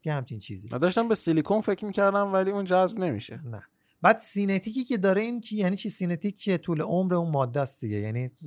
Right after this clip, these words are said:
Speaker 1: سرعت تبدیل شدنش یا واکنش دادنشه. این ماده بعد از یک سالانی یعنی هجده ماه جذب بدن می‌شه به صورت کامل.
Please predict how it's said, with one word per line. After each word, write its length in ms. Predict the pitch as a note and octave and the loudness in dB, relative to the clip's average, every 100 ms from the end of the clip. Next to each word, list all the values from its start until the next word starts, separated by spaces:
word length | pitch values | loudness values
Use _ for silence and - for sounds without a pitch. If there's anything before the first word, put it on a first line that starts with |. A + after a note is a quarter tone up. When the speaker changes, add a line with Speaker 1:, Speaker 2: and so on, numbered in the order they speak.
| A2 | -6
Speaker 1:
سرعت 420 | C3 A#2+ C#3 E3+ | -2 0 -2 -2
تبدیل 420 | D#3 C#3 A2+ B2 | -2 -2 -2 -4
شدنش 440 | A2+ A#2+ C3 A2+ G#2+ | -4 -4 -2 -4 -4
یا 80 | |
واکنش 380 | A#2 A2+ A2+ G#2+ | -4 -4 -6 -10
دادنشه. 480 | - G#2+ G2+ G2 - | -10 -10 -10 -12 -8
این 160 | E3+ G3 | -4 0
ماده 300 | E3+ D3+ E3+ | 2 2 2
بعد 160 | F3+ | 2
از 180 | F#3 D#3+ | 2 2
یک 200 | D3+ C#3+ | -2 -2
سالانی 340 | - C3 C3+ C3+ | -2 -2 -2 -4
یعنی 300 | C3+ D#3 C#3+ | -4 -4 -4
هجده 460 | A#2+ C#3 F3 D#3 | -2 2 2 0
ماه 180 | E3 D3+ | -6 -6
جذب 360 | - D3 C#3+ C3+ | -2 -2 0 -2
بدن 260 | A#2+ B2 A2 | -2 -4 -8
می‌شه 180 | F#2+ | -10
به 60 | G2 | -12
صورت 180 | G#2+ A2+ | -10 -12
کامل. 400 | - A2 G2 | -8 -8 -8